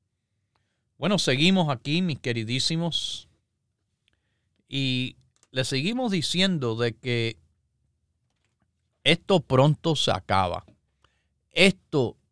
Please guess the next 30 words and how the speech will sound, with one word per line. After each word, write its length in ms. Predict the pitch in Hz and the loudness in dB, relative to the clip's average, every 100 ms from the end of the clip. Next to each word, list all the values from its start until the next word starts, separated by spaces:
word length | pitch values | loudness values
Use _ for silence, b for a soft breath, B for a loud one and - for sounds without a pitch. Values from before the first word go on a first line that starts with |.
| _ - | _ -4
de 140 | 131 | 2
la 140 | 127 113 | 4 4
venta 300 | 160 190 180 | 4 4 4
aniversario, 800 | 160 151 135 - 190 190 151 | 2 0 -2 2 4 4 2
bueno, 300 | 127 139 185 | 0 0 0
ya 300 | 143 120 151 | 2 6 6
estamos 600 | 156 - 143 170 170 - | 6 4 4 6 4 2
un 180 | - 190 | 2 2
poco 300 | 220 220 233 | 2 2 4
más 280 | 151 180 - | 6 6 6
de 100 | 135 | 4
la 140 | 120 | 6
mitad. 460 | 135 175 - 120 135 - _ _ _ _ _ _ _ _ _ _ _ _ _ _ _ _ | 6 4 6 6 6 0 _ _ _ _ _ _ _ _ _ _ _ _ _ _ _ _
Es 160 | - 185 | 2 4
solamente 880 | - - - - 185 160 165 202 175 | 4 0 -2 4 6 8 8 8 4
el 80 | 135 | 4
mes 240 | 147 156 | 6 8
de 100 | 156 | 6
octubre 680 | 135 _ 196 196 120 95 - _ _ _ _ _ _ _ _ | 2 _ 4 4 2 -4 -10 _ _ _ _ _ _ _ _
que 120 | - 113 | -4 0
tendrán 760 | 120 113 104 120 143 160 156 - _ - | 2 4 6 8 6 6 0 -6 _ 0
esta 360 | 143 - 165 | 0 2 4
oportunidad 880 | 147 135 139 123 - 120 117 123 131 | 4 0 -6 -6 -8 -6 -2 0 0
de 120 | 104 | -2
todos 340 | - 104 113 147 | -4 0 2 0
los 120 | 175 | -2
productos, 640 | 196 170 135 - 104 98 - | -4 -6 -6 -8 -16 -16 -2
todo 200 | 113 165 | 4 4
el 80 | |
mundo, 480 | 170 196 185 143 - | 4 2 0 -2 -6